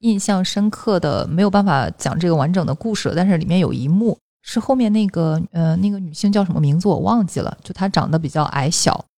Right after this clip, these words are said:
然后她去，好像就是在上海打工，里面有讲一个故事，就是她其实也是那种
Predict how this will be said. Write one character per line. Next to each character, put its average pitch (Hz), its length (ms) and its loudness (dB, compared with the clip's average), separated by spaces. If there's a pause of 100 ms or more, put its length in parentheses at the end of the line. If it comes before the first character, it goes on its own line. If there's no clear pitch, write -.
(220)
然 156 200 0
后 180 340 0
她 - 200 -8
去， 180 600 0 (140)
好 - 160 0
像 247 180 0
就 302 100 0
是 269 80 2
在 247 120 -2
上 240 180 0
海 180 100 -2
打 185 200 -2
工， 220 260 2 (320)
里 175 100 -2
面 214 300 2
有 185 100 2
讲 - 260 -4
一 160 60 0
个 180 120 0
故 233 200 0
事， - 320 -2
就 - 120 -6
是 180 60 -4
她 214 200 0
其 - 240 -6
实 196 140 0
也 175 100 2
是 - 140 -4
那 185 180 2
种 143 260 0